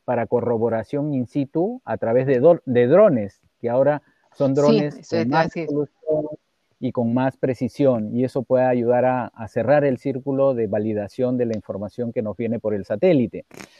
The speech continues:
Speaker 1: en, en o-, en áreas donde hay nubes, por ejemplo, y no, y no se tiene una, una imagen tan precisa.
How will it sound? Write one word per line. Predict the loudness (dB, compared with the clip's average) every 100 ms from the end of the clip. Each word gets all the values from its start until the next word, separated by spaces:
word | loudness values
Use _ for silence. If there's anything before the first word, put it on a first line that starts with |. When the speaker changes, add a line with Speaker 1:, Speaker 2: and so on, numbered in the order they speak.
| _ _
Speaker 1:
en, | -4 -2 0
en | 0 4
o-, | 4 4
en | 0 2
áreas | 4 4 2
donde | 0 2
hay | 2
nubes, | 6 6 4 0
por | -4 -8
ejemplo, | -4 -4 -4 -4
y | -4
no, | -4 -4 -6 -8
y | -8
no | -8 -8
se | -10
tiene | -8 -6 -4
una, | -4 -4 -6 -8 -12 _
una | -14 -10 -8 -8 -10 -12
imagen | -10 -10 -10 -8
tan | -4 -4
precisa. | -6 -8 -8 -10 -14